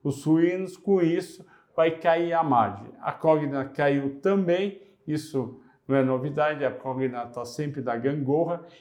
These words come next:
E a veg, que é uma ação que todo mundo gosta, a gente também, mas tem um preço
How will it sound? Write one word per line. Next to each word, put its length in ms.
E 100
a 140
veg, 840
que 40
é 40
uma 160
ação 400
que 80
todo 340
mundo 340
gosta, 480
a 80
gente 400
também, 380
mas 220
tem 120
um 120
preço 440